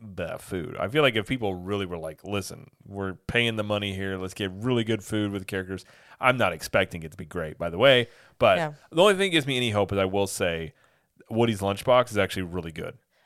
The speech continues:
Speaker 2: Right.
Speaker 1: It is pretty underrated. Now, it's not barbecue. Barbecue's tough.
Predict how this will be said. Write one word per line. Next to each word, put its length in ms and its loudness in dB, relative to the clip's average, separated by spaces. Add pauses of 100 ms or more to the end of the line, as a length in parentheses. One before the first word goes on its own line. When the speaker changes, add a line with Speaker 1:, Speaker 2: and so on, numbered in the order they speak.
(340)
Speaker 2:
Right. 760 0
Speaker 1:
It 100 4
is 120 4
pretty 260 4
underrated. 600 0
Now, 120 6
it's 100 4
not 220 2
barbecue. 420 6
Barbecue's 640 2
tough. 520 -6